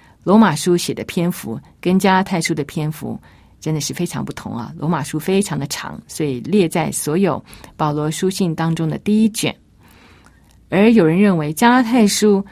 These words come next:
可能是罗马书的雏形吧。是比较一个粗略的制品，最初呢，保罗赶紧写成给这个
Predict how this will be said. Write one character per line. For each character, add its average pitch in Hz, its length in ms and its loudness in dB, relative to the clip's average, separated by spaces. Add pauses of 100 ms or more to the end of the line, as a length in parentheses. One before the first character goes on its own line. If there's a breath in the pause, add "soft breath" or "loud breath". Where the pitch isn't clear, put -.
(140 loud breath)
可 - 140 -4
能 143 180 -2
是 175 180 2
罗 165 200 4
马 175 180 4
书 185 220 -2
的 160 100 -2
雏 - 320 -2
形 143 320 -2
吧。 135 240 -8 (540 soft breath)
是 165 320 0
比 127 100 -8
较 170 180 0
一 156 60 -2
个 151 120 -4
粗 269 260 0
略 269 160 6
的 165 100 2
制 180 200 0
品， - 220 -8 (420 soft breath)
最 202 200 4
初 180 240 -4
呢， 156 200 0 (180)
保 127 120 -6
罗 131 160 -6
赶 170 240 4
紧 214 220 4
写 170 220 0
成 - 340 -8 (160)
给 143 200 -4
这 170 160 -6
个 - 140 -14